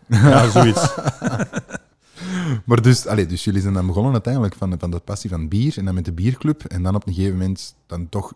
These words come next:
Speaker 2: zelf beginnen iets
Speaker 1: Ja.
Speaker 2: doen, denk ik dan.
Speaker 1: Dus ik, zijn, ik ben zelf, eh, chemicus van opleiding.
Speaker 2: Oké.
Speaker 1: Ehm, ook nog altijd beroepsmatig. En ik begon al een tijd zoiets te hebben van,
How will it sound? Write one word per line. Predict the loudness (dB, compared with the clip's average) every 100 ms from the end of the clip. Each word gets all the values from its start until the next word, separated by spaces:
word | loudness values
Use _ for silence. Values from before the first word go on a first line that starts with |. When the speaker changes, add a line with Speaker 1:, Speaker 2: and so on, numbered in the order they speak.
| _ _ _ _
Speaker 2:
zelf | -6 -4 -4
beginnen | -6 -10 -10 -12
iets | -10 -10 -10 -12 -10
Speaker 1:
Ja. | -8 -4
Speaker 2:
doen, | 0 0 -2
denk | -6
ik | -12
dan. | -8
Speaker 1:
Dus | -6
ik, | -4
zijn, | -4 -4 -6
ik | -6
ben | -2 -2
zelf, | 0 -2 0
eh, | 2 4 4 2 -4
chemicus | -8 -4 -4 -4
van | -6
opleiding. | -6 -6 -8 -8 -10 -16
Speaker 2:
Oké. | -10 -6 -6 -8 -12
Speaker 1:
Ehm, | -8 -6 -6 -6 -8 -10 -12
ook | -12
nog | -6
altijd | -6 -6
beroepsmatig. | -8 -10 -8 -8 -10 -18 _ _ _ _ _ _
En | -10 -6 -6 -8
ik | -12
begon | -8 -4
al | -2
een | -4
tijd | -6
zoiets | -8 -8
te | -6
hebben | -6 -4
van, | -2